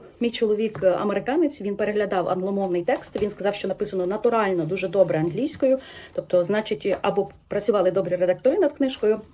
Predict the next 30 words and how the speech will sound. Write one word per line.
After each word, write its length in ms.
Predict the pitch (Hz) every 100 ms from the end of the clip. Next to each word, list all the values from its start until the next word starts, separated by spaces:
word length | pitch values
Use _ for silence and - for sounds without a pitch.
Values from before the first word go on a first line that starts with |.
| -
або 300 | 180 175 302
був, 320 | 214 277 - - - - -
е, 420 | 190 185 185 180 180 185 - _ _ -
перекладач, 680 | 196 196 185 208 247 - -
який 280 | 180 - 220 185
є 80 | 196
носієм 420 | 175 175 175 175
мови. 240 | 151 143 151 - - - - - -
А, 120 | -
знову 220 | 165 247 208
ж 80 |
таки, 220 | 185 170 165
рекомендую. 720 | 190 208 220 277 330 294 285 - - -
«Війна 440 | 185 233 226 208 170
і 60 | 196
маленька 400 | 190 190 180 180
Віра». 300 | 220 294 285 - _ - - _ _ -
Якщо 400 | 196 - - 226
десь 340 | 175 214 220
буде 200 | 185 190
можливість 520 | 196 190 214 185 -
її 120 | 185 185
купити 500 | - 247 220 190 156
або 160 | 175 196
перевидати, 640 | 180 180 240 269 269 262 262 _ _ _
вона 200 | 196 190
варта, 380 | 185 202 208 214 - _ _ -
е, 180 | 170 160
вашої 380 | 156 190 - 170
уваги, 340 | 160 135 156